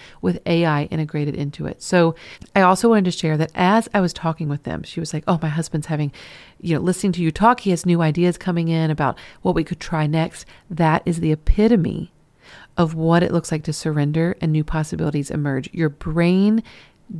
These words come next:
defaults down, it, it calms down, and you're not in fight or flight mode.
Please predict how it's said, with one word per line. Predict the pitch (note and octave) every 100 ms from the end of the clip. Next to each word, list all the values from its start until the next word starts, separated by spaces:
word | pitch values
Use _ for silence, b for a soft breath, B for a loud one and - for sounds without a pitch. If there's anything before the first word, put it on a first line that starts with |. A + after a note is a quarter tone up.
| - - D#3
defaults | F#3 G#3 G#3 A3 G#3+ -
down, | F#3+ F3+ D#3+ D#3+
it, | D#3+ -
it | E3 -
calms | - - E3 E3+ G#3 G#3
down, | - G#3+ G3 G3
and | D#3+
you're | D3+
not | D3+ E3 G3 -
in | E3
fight | - F3+ F3+ F3
or |
flight | D#3 - F3+ -
mode. | G#3 A3+